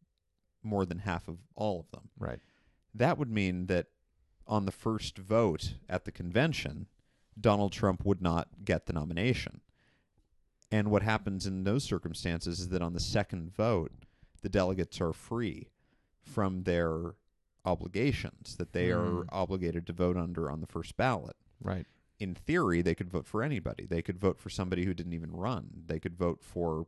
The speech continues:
Speaker 1: President Obama if they all lost their minds.
Speaker 2: <laughs>
Speaker 1: So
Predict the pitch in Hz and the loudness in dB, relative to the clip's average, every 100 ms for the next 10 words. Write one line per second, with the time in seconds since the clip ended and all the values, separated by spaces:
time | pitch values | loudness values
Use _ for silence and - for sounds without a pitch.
0 | - 92 92 92 90 110 156 101 - - | -2 -2 -2 -4 -2 0 -2 -4 -10 -8
1 | 87 - 85 82 85 87 90 92 98 87 | -8 -4 -2 0 0 -4 -6 -2 0 0
2 | - 92 127 139 80 - - - - - | 0 0 2 0 -2 -6 -10 -12 0 4
3 | 165 151 - - - - - 135 127 120 | 6 4 2 -6 -10 -4 6 10 12 10
4 | 117 | 8